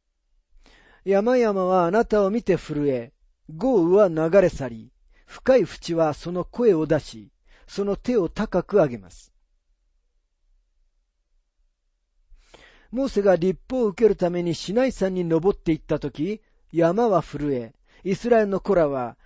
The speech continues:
あまりにも恐ろしくて、実際に山に近づきたくはありませんでした。彼らは神様が自分たちに語られることを全く望みませんでした。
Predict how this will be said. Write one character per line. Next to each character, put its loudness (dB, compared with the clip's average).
あ 0
ま 2
り -4
に -2
も 0
恐 -2
ろ 2
し -10
く -20
て、 -2
実 -6
際 -2
に 0
山 2
に -4
近 -2
づ -2
き -14
た 0
く -4
は 4
あ -4
り -4
ま -2
せ -4
ん -8
で -20
し -20
た。 -20
彼 2
ら 2
は 2
神 -2
様 -2
が 2
自 -4
分 -6
た -2
ち -10
に -4
語 -6
ら 0
れ 4
る -2
こ -4
と 0
を 0
全 -2
く -6
望 -2
み -2
ま -2
せ -8
ん -10
で -20
し -20
た。 -20